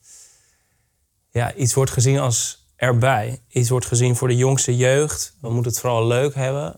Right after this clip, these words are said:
waardoor het ook een beetje frivol wordt. En zodra de prestaties toe beginnen te nemen of de, de selectieteams, eh, om de hoek komen kijken, dan lijkt het wel alsof plezier eigenlijk overboord wordt gegooid. Want nu moeten we echt presteren en nu wordt het serieus. En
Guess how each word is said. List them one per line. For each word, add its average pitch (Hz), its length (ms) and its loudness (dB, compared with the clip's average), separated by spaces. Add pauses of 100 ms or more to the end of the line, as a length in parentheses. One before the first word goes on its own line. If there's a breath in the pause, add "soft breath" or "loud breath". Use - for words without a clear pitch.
(160)
waardoor 123 340 -6
het 120 100 -4
ook 123 140 -4
een 131 60 -2
beetje 120 260 -2
frivol 135 680 4
wordt. 147 480 -2 (640 soft breath)
En 127 140 -2
zodra 127 440 2
de 139 100 -2
prestaties 127 920 -2
toe 156 180 2
beginnen 160 380 -2
te 165 80 -4
nemen 156 340 -2
of 110 220 0
de, 113 400 -4
de 117 80 -4
selectieteams, 135 1000 0
eh, 131 260 -2
om 127 100 -2
de 123 60 0
hoek 135 180 0
komen 123 260 -4
kijken, 131 500 -6 (500 loud breath)
dan 127 200 4
lijkt 139 280 2
het 151 100 -2
wel 156 260 -2
alsof 139 320 -4
plezier 131 380 0
eigenlijk 131 320 -4
overboord 131 440 2
wordt 139 180 -2
gegooid. 139 360 -2
Want 120 380 -4
nu 120 200 4
moeten 127 220 2
we 139 60 -2
echt 123 120 -8
presteren 143 560 0
en 120 120 -4
nu 131 140 0
wordt 127 160 0
het - 80 -6
serieus. 131 680 0
En 120 300 -6